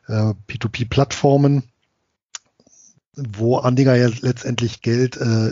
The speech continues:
überweisen, ja, und, äh, welches dann wiederum eben in Kredite investiert wird. Und da gibt's natürlich auch zahlreiche börsennotierte Vehikel.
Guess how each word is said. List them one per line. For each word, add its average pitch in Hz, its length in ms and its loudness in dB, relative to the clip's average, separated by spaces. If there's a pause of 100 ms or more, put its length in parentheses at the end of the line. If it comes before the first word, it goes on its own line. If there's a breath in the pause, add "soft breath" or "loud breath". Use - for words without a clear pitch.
überweisen, 127 800 2 (420 loud breath)
ja, 131 220 4
und, 120 400 -2
äh, 117 320 -4 (320)
welches 123 300 -2
dann 123 180 2
wiederum 120 400 0
eben 123 220 -2
in 135 180 -4
Kredite 127 480 -2
investiert 123 640 0
wird. 104 300 -6
Und 107 200 -6
da 113 40 0
gibt's 123 200 -4
natürlich 127 240 -2
auch 110 120 -2 (120)
zahlreiche 127 580 2
börsennotierte 170 880 -2
Vehikel. 190 540 2